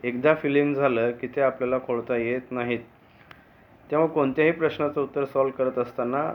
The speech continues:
थोडंसं आपण तीस सेकंद विचार करा आणि मगच त्या ठिकाणी गोल भरा. तर अशा प्रकारे आपण जवळपास या टॉपिकवर आधारित दहा प्रश्न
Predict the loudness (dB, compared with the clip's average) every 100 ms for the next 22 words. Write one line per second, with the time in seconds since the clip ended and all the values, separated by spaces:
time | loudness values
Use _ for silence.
0 | -6 0 2 2 4 2 2 -2 -2 -4
1 | -4 -4 -4 -2 0 -2 -2 -2 -2 0
2 | 0 0 -6 -20 -20 -20 -20 -20 -20 -6
3 | -2 0 0 2 2 2 0 0 -2 -2
4 | -2 -4 -14 -16 -2 0 0 0 0 -2
5 | -10 -20 -20 -20 -20 -20 -20 -20 -10 -2
6 | -2 2 2 2 2 4 4 4 2 0
7 | 0 -8 -18 -20 -20 -20 -10 2 2 4
8 | 2 2 -2 -12 -20 -10 -8 -4 -4 -4
9 | -2 0 2 0 0 -2 -4 -14 -20 -20
10 | -20 -20 -20 -20 -20 -20 -20 -20 -14 -4
11 | -2 2 2 2 -4 -4 -2